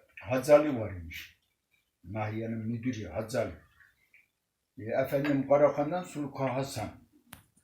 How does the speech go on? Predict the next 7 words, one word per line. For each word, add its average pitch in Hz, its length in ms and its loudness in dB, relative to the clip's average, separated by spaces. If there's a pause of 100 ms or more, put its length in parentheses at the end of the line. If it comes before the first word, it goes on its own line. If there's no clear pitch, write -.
(720)
<coughs> 226 100 10 (280)
Bunlar 180 420 4
da 196 260 8 (720)
yani 139 380 -2
bu 151 160 -8
tarafın 156 760 2
büyük, 135 580 -2